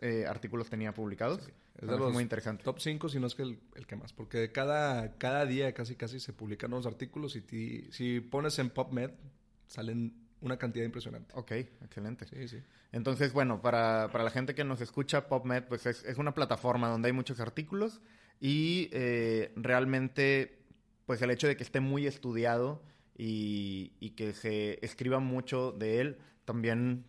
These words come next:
Speaker 1: pues, nos da más información de cómo usarlo seguramente. Entonces, pues, César nos va a explicar precisamente para qué lo usamos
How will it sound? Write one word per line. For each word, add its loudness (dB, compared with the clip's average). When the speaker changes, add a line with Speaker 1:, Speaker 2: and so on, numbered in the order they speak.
Speaker 1:
pues, -6
nos 0
da 6
más -2
información -2
de 0
cómo 0
usarlo 0
seguramente. -2
Entonces, 0
pues, -6
César -6
nos -2
va -4
a -2
explicar -4
precisamente -4
para -4
qué -4
lo 0
usamos 0